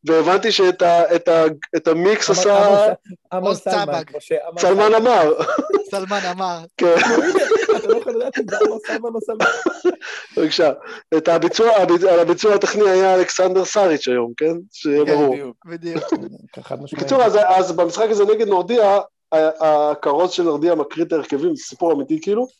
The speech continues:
Speaker 1: ואז הוא, הוא מתחיל את ההרכב של נורדיה מהשוער שלה, והוא, הוא ציין, השוער שהוא טבעוני.
Speaker 3: <laughs> חשוב.
Speaker 1: הוא ציין שהוא טבעוני. אני חושב
Speaker 3: מתחבר
Speaker 1: שנפל-,
Speaker 3: לשניצל תירס.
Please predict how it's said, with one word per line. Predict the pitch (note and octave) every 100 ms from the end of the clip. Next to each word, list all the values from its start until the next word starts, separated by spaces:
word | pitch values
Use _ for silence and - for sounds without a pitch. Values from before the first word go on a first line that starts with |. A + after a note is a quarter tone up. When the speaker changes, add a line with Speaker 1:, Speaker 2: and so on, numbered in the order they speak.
| _ _ _ _
Speaker 1:
ואז | C#3 D#3 E3
הוא, | E3+ D#3+ D3 D3 D3
הוא | D3
מתחיל | C#3+ F#3+
את | F#3
ההרכב | D#3+ F3+
של | E3
נורדיה | E3 D3 E3
מהשוער | D#3 - D#3 F#3
שלה, | F3+ G#3+
והוא, | D3 D3 D#3 -
הוא | D#3
ציין, | - F3+ G#3 A#3+ C4 - _ _ _ -
השוער | D#3+ - F3+ G3+ A#3 C4 A3+ -
שהוא | - E3+ F3+ F#3
טבעוני. | G3 F3+ F#3 A3+ E3+ - _ _ _ _ _ G#3+
Speaker 3:
<laughs> | - - - - - A3 - F#3+ F#3+
חשוב. | D#3 F3+ - A#3
Speaker 1:
הוא |
ציין | F#3 G3 A3 C4+
שהוא | C#4+ C4
טבעוני. | B3 A3+ A3 A#3+ F3+ - _ _ - - - _
אני | D3
חושב | D#3 G3
Speaker 3:
מתחבר | F#3+ F3
Speaker 1:
שנפל-, | A3+
Speaker 3:
לשניצל | E3+ G#3+
תירס. | A3+ A3 D#3 -